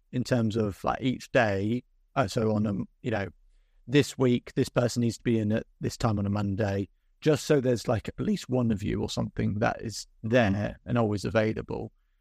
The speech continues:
'Cause maybe you don't all need to be there on time, but that's something to, you know, that's a consideration for you in terms of, right, am I, if I'm not meeting that expectation,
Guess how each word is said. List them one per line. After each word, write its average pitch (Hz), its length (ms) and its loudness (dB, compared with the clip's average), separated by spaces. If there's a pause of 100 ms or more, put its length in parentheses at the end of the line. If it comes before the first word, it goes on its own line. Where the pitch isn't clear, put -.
(340)
'Cause 117 100 0
maybe 131 200 4
you 123 40 2
don't 127 360 2
all 107 140 -4
need 104 180 0
to - 80 -16
be 101 120 2
there 95 200 0
on 95 180 0
time, 107 520 -4
but 117 260 0 (1300)
that's 127 220 0
something 117 320 4
to, 113 200 0 (180)
you 143 140 4
know, 101 140 2
that's 113 180 0
a 123 40 -2
consideration 113 720 0
for 117 100 -6
you 110 200 2
in 101 100 -4
terms 101 240 -4
of, 104 80 -6
right, 107 220 -2 (800)
am 123 220 0
I, 117 300 0 (720)
if 110 100 -4
I'm 143 200 2
not 147 200 4
meeting 131 320 0
that 120 120 0
expectation, - 1000 0